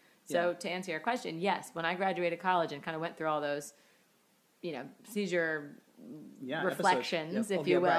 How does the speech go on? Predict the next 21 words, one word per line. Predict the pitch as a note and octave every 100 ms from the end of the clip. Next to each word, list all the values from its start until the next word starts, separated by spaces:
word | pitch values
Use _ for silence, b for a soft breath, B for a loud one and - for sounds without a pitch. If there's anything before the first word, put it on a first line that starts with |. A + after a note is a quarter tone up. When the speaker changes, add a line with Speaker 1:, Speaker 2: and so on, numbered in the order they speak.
| F3+
Speaker 2:
right, | G#3+
yeah, |
Speaker 1:
yeah, | G3+ D#3
Speaker 2:
right, | D#3+
Speaker 1:
where, | E3+
Speaker 2:
yeah. | -
Speaker 1:
where | E3+
you |
kinda | E3 F#3
look | E3 E3+ D3
back | D#3+ D#3
on | D3+ D#3
it | D#3
and | D#3+
you're | D3+
like, | C#3+ D3+
Speaker 2:
Yeah. | A#2 C3
Speaker 1:
"Wow, | D3+ C#3+
that | C#3+
was | D3
scary." | - E3+ D#3 D3 D#3+ G3